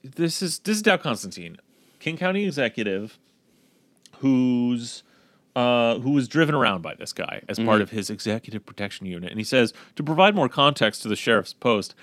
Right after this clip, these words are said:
Speaker 1: the King County Sheriff's Office hires, fires, schedules, and manages all members of the executive protection unit. The reporting and disciplinary, blah, blah, blah, entirely within the sheriff's office." His
Speaker 2: Mm-hmm.
Speaker 1: point being,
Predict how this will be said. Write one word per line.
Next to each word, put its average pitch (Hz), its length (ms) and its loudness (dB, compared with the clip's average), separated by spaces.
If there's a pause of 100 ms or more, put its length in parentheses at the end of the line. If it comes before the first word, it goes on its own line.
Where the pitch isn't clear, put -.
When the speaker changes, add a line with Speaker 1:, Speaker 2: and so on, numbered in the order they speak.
(180)
Speaker 1:
the 127 80 -4
King 190 220 -2
County 143 220 -2
Sheriff's 143 380 2
Office 95 440 -2 (640)
hires, 135 560 0 (100)
fires, 117 420 4
schedules, 135 640 0
and 131 160 0
manages 120 480 0
all 110 260 2
members 98 480 -4
of 113 140 -8
the 110 100 -4
executive 95 460 -4
protection - 460 -8
unit. 80 320 -14 (640)
The 104 80 -4
reporting 131 400 0
and 123 100 -2
disciplinary, 113 480 0
blah, 104 300 -2
blah, 95 160 -4
blah, 95 320 -2
entirely 110 540 2
within 98 320 -4
the 92 80 -6
sheriff's 90 520 -2
office." - 540 -4 (260)
His 117 120 -6
Speaker 2:
Mm-hmm. 95 80 -12
Speaker 1:
point 175 200 0
being, 117 340 2